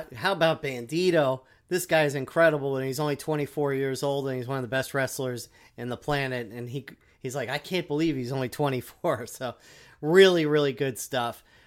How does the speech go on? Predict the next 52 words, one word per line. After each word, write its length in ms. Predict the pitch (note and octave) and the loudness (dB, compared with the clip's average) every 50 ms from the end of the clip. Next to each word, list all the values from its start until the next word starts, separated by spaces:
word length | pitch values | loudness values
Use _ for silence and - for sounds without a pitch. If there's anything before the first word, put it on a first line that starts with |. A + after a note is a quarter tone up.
| _ _ - | _ _ -8
We'll 100 | C3+ C3+ | -8 -4
turn 200 | - F#3+ G3 G3+ | 2 6 6 6
the 60 | F3 | 6
page 320 | E3 F3+ F3+ F3+ D#3 C#3+ - | 6 2 0 0 0 -2 -4
to 80 | - D3 | -4 -6
Friday 720 | - - - F3+ E3+ E3+ F3 F3 E3+ E3+ E3+ F3 E3 D#3+ | -6 -2 -2 0 2 4 2 2 2 0 0 0 -2 -4
and 200 | D3 C3 B2+ B2+ C3+ | -4 -4 -4 0 0
midday, 600 | D#3 D#3+ C#3 C#3+ D#3+ D3+ D3+ D3+ D3+ D3 C#3+ - - _ _ _ - | 0 0 2 2 2 4 4 4 2 0 -2 -6 -16 _ _ _ -10
about 200 | C#3 C#3 C#3 - | -8 -8 -8 -8
three 180 | D3 D#3+ E3+ D#3+ | -6 -4 -4 -4
o'clock 360 | D#3+ - E3 E3 D3+ D3 - | -2 0 0 2 2 2 0
in 60 | C#3+ | -2
the 120 | C#3 C#3 C#3 | -4 -2 -2
afternoon, 500 | C3+ C3 - - C#3 C3+ C3+ C#3 C#3 C3 | -2 -4 -4 -4 -4 -2 -2 -2 -2 -4
was 140 | B2+ G#2+ | -4 -6
the 80 | - A#2+ | -6 -6
Rev 320 | A2 B2+ C#3 C#3 C3 - - | -2 0 0 0 -2 -4 0
Pro 220 | - F#3 G3+ G3 F3 | 4 4 4 4 2
show, 280 | - - D#3+ C#3+ C3 | 0 2 2 2 4
also 520 | B2+ C3 D3 D3 - - D3 C3+ B2+ C3 B2+ - - _ _ - | 4 4 2 2 2 0 0 0 0 -2 -4 -6 -14 _ _ -6
at 160 | - B2+ - | -6 -6 -6
the 80 | C3 A2+ | -6 -4
Hilton 360 | C#3 C#3+ C3+ B2 C#3 C3+ B2+ | -4 -4 -4 -6 -8 -8 -8
in 380 | C3 C3+ - C3 B2+ A#2+ B2 B2 | -8 -10 -10 -10 -10 -8 -6 -2
Midtown. 600 | C3+ D3 C3+ C#3+ - C#3+ C#3 C3+ C3+ C#3 C#3 B2 - _ _ _ _ _ _ _ _ _ _ _ - | -2 -2 -4 -4 -6 -6 -4 -4 -4 -4 -6 -8 -10 _ _ _ _ _ _ _ _ _ _ _ -10
And 440 | C#3+ D3 C#3+ D3 C#3+ C#3+ C#3+ C3 - _ _ _ _ _ | -6 -4 -2 -2 -2 -2 -4 -8 -12 _ _ _ _ _
we 160 | - D3 D3 C#3 | -10 -6 -6 -4
scored 360 | - - - G#3 G#3 G3 G3+ | -2 0 4 4 4 4 4
some 180 | G3+ F#3 E3+ | 0 -4 -2
last-minute 520 | D#3+ F3 F3+ F#3 D#3+ - F3+ F3 E3+ D#3+ D#3 | 0 0 0 0 0 0 -2 0 2 2 2
N 120 | D#3+ D#3+ D#3 | 2 0 0
X 220 | D3+ D#3 - - | -2 -4 -4 -6
T 160 | - G#3 G#3 - | -6 -6 -6 -4
tickets, 360 | - F3 D#3 - D3 C3 - | -2 -2 -2 -2 -2 -6 -2
so 80 | D3+ | 0
we 80 | D3 D3+ | 0 0
didn't 160 | D#3 F3 F3+ | 0 0 0
get 160 | D#3 D#3+ D#3 | 0 0 -2
to 60 | - - | -2 -6
see 180 | - - E3 | -4 -2 -2
this 180 | D#3 D3 - - | -2 -2 -4 -2
whole 200 | D#3+ D#3+ D#3 D3 | -2 -2 -2 -2
show, 380 | - - - F#3+ F#3 E3+ D#3 | -4 -4 -2 0 2 2 2
and 100 | C#3+ C3+ | 0 0
we 80 | C#3+ D3+ | 0 0
weren't 360 | D3 D#3+ E3 F3 E3 - - | 0 0 0 -2 -4 -10 -14
sure 320 | - - - F#3 F3+ F3 E3 | -10 -4 -2 0 0 2 2
what 260 | D3 D3+ D#3+ E3+ E3+ | 4 4 4 4 4
we 80 | E3 D#3+ | 2 0
were 100 | D#3 D3+ | 0 0
gonna 200 | C3+ D3 C#3+ C3 | 0 -2 -4 -4
see. 440 | - - - D#3 D#3 D#3+ D#3 D#3 - | -6 -6 -4 -2 -2 -2 -4 -8 -12